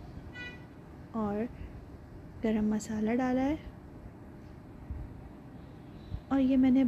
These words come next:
भुना कुटा ज़ीरा वो इसके अंदर डाला है last में।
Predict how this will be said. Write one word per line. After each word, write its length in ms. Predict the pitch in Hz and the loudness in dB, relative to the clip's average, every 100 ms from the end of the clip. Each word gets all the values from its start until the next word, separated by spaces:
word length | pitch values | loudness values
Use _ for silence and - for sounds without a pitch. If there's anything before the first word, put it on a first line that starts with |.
| 220 | 6
भुना 400 | 247 226 247 254 - | 6 8 8 6 4
कुटा 320 | 220 233 240 | 0 2 2
ज़ीरा 520 | 220 - 208 214 226 269 - - 226 | 2 2 2 4 2 -2 -8 -6 2
वो 140 | 233 | 2
इसके 280 | 220 - 214 | 2 -2 -2
अंदर 280 | 202 202 202 | 0 0 -2
डाला 280 | 208 208 | -4 -6
है 220 | 208 - - | -8 -10 -2
last 420 | 226 214 214 - | 0 0 -2 -4
में। 100 | 254 | -8